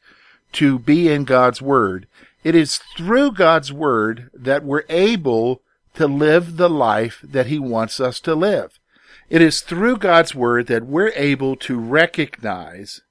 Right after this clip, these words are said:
the way that He wants us to live so that we stop sinning,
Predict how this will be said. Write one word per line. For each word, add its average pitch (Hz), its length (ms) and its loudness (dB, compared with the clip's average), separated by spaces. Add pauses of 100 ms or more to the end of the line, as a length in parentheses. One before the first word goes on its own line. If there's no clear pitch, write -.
(340)
the 123 140 0
way 131 420 0
that 180 140 -2
He 170 120 -4
wants 131 440 -4
us 165 160 -6
to 170 140 -6
live 110 340 -4
so 226 420 -2
that 120 380 -2 (200)
we 113 220 -6
stop 156 400 -2
sinning, 180 460 -6